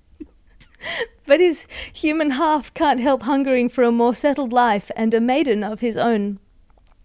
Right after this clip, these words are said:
Salexandra is an orphaned healer of one of the recently demolished witch tribes, travelling across the Blighted Quadrant to claim her inheritance from her aunt, the sexy, sinister, feminist witch queen.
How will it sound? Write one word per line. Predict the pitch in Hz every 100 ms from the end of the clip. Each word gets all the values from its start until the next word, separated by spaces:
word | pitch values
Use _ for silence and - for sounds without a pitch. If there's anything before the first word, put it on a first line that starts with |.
| - - - - - - - _ -
Salexandra | - 320 381 285 277 359 277 190
is | 240
an | 262
orphaned | - 294 - 262
healer | 233 320 294
of | 220 247 226
one | 254
of | 254
the | 240
recently | 226 262 - 240 247
demolished | 208 233 226 226 233 240
witch | 226 311 - -
tribes, | - 202 185 190 - - -
travelling | - 240 247 233 214
across | - 269 285
the | 247
Blighted | 202 196 220 214 -
Quadrant | 214 202 202 -
to | 220
claim | - 240 269
her | 233 226
inheritance | 226 226 247 285 190 -
from | 254 240
her | 226 -
aunt, | 233 220 226 - - - -
the |
sexy, | 269 247 226 262
sinister, | 233 254 233 - 226
feminist | - 214 226 233 -
witch | 240 - -
queen. | - 196 185 185